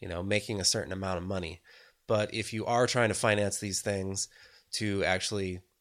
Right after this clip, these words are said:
build your business and make it go, then these are things that you have to worry about, of course. So freelance isn't always for everyone. You know, you have to actually deal with the customers yourself. You have to deal with, uh,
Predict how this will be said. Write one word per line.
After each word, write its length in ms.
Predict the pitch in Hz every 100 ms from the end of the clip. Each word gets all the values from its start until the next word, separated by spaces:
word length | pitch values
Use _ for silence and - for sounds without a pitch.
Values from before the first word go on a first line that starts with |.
| -
build 280 | 113 117 110
your 80 | 101
business 400 | 104 104 95 92
and 100 | 90
make 180 | 101
it 140 | 92 -
go, 300 | 104 104 101
then 220 | 95 95
these 180 | 120 131
are 40 |
things 260 | - 135 120
that 160 | 110
you 60 | 110
have 100 | 98
to 80 | 98
worry 200 | 92 98
about, 220 | 82 73
of 120 | 78
course. 400 | - 85 71 - - - -
So 160 | - 113
freelance 580 | 160 160 165 147 - - -
isn't 320 | 147 135 139
always 380 | 123 123 120 117
for 120 | -
everyone. 520 | 85 110 95 73 73 _ _ _ _ _ _ _ _ _ _ _
You 80 | 101
know, 120 | 101
you 160 | 110 95
have 220 | 110 -
to 100 | -
actually 320 | 101 - 104
deal 280 | 95 117 117
with 140 | 110
the 60 | 104
customers 500 | - 117 - 104 90
yourself. 600 | 90 - 139 123 113 - - - - -
You 140 | 110 95
have 140 | 92
to 80 | 92
deal 300 | 110 110 104
with, 320 | 101 98 -
uh, 280 | 95 90